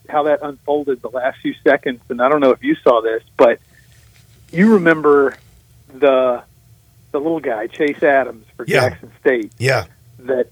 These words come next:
Speaker 1: I think, uh, Rick Stansbury in the postgame referred to him as a five, as the five six little guy. I think he's listed at five eight on their, uh,
Speaker 2: Right, right.
Speaker 1: maybe, maybe he called him five eight. I don't remember. It was something, but,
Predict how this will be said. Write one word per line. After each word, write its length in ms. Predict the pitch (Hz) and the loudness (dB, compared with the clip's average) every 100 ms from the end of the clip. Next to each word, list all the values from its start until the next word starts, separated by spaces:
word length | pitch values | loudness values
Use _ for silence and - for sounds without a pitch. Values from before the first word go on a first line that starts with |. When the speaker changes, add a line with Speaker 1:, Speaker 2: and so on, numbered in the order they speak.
| 151 | -2
Speaker 1:
I 80 | |
think, 320 | - 160 135 - | 0 0 -2 -4
uh, 120 | 147 | -4
Rick 240 | 143 156 - | 0 -2 0
Stansbury 400 | 151 147 147 143 | -2 2 2 2
in 80 | |
the 40 | 131 | 0
postgame 540 | - 139 - 131 120 | 0 0 0 -6 -6
referred 340 | 120 - 135 127 | -4 0 2 2
to 60 | 117 | -2
him 180 | 127 | -4
as 100 | 127 | -6
a 60 | 113 | -6
five, 320 | - 127 127 - - | 2 4 4 0 -8
as 140 | 131 120 | -8 -6
the 80 | - | -6
five 280 | - 135 135 | 2 2 2
six 160 | - 131 131 | -2 -6 -6
little 140 | 135 | -6
guy. 260 | 131 117 117 _ _ 160 | -6 -8 -10 _ _ -2
I 40 | |
think 140 | 185 | -2
he's 140 | 170 135 | -2 0
listed 340 | 165 - - | 0 2 0
at 100 | 123 | 0
five 320 | - 151 147 123 | 2 2 2 0
eight 240 | 127 139 _ | -6 -10 _
on 240 | 131 131 123 | -18 -14 -8
their, 260 | 123 120 | -4 -2
uh, 220 | 120 113 | -2 -2
Speaker 2:
Right, 360 | 120 131 98 - _ - | 0 -2 -4 -14 _ -2
right. 180 | 120 208 | 2 4
Speaker 1:
maybe, 140 | 233 190 | 2 2
maybe 220 | 220 254 | 0 0
he 60 | |
called 240 | 214 208 185 | -2 -2 -2
him 100 | 156 | -2
five 300 | - 160 139 | -2 -2 -2
eight. 180 | 123 127 | -8 -8
I 100 | 156 | -8
don't 100 | 156 | -8
remember. 220 | 127 120 | -12 -10
It 100 | 147 | -8
was 100 | 165 - | -4 -2
something, 260 | 196 - - | -2 -2 -4
but, 160 | 139 | -4